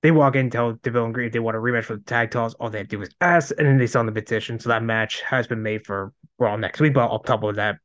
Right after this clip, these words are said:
after this review. So we're with the semifinal match of the World Heavyweight Title Tournament, Seth Rollins versus Finn Balor. This is a rematch from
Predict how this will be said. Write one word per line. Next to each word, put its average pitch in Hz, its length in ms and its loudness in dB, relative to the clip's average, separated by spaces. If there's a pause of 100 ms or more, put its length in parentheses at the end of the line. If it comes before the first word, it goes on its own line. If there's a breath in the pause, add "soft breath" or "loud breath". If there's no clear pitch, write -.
(100)
after 107 220 -4
this 98 100 -8
review. 135 380 4 (800 soft breath)
So 185 120 6
we're 160 160 6
with 143 140 4
the 123 140 4
semifinal 123 600 2
match 113 240 -2
of 120 140 -4
the 113 60 -4
World 117 260 0
Heavyweight 113 240 -2
Title 104 160 -6
Tournament, 170 500 2
Seth 143 280 -4
Rollins 117 260 0
versus 113 340 -10
Finn 110 260 -4
Balor. 131 380 4
This 113 120 0
is 107 100 -6
a 113 40 -2
rematch 110 420 0
from 107 340 -4